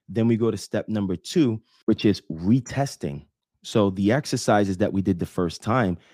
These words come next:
you'll notice a client now being able to activate their glutes, hamstrings, and transverse abdominis.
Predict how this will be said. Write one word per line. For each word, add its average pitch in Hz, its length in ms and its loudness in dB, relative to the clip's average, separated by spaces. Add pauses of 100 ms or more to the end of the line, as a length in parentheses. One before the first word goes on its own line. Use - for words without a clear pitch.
(180)
you'll 101 160 0
notice 107 360 2
a 95 60 -2
client 110 520 -4
now 101 360 0
being 98 340 0
able 92 200 -2
to - 180 -8 (120)
activate 85 680 -4 (300)
their 87 140 0
glutes, 82 600 -4
hamstrings, 80 580 -6
and 78 100 -6
transverse 71 460 -10
abdominis. 76 640 -4